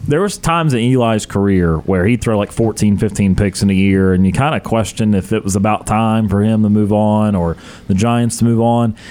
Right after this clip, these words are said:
And then he'd just have this ravishing postseason appearance where it was like, "Oh, yeah, this guy's incredibly clutch. This guy is really, really good."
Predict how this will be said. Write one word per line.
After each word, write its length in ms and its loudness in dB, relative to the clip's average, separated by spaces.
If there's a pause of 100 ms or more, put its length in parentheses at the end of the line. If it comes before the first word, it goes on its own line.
(160)
And 120 -2
then 120 0
he'd 100 -2
just 160 -2
have 180 -2
this 160 -2
ravishing 540 0
postseason 760 0
appearance 560 -2
where 460 2
it 100 -6
was 140 0
like, 220 -2
"Oh, 140 0
yeah, 420 -2
this 160 -2
guy's 300 -2
incredibly 540 -2
clutch. 560 -4
This 180 -2
guy 240 -2
is 180 0
really, 360 0
really 240 0
good." 580 -2